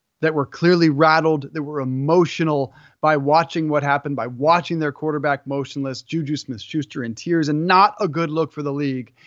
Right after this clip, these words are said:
to have a guy woozy walking off the field.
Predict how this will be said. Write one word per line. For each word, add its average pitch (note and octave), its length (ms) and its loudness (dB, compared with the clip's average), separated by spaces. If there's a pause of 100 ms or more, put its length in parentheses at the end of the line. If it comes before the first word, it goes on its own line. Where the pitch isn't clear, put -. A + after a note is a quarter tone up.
(140)
to E3 100 0
have D#3+ 200 2
a E3 60 -2
guy C#3+ 380 -2 (180)
woozy D3 880 0 (400)
walking E3 680 2 (100)
off C#3+ 340 -2
the C#3 120 -6
field. A#2+ 540 -6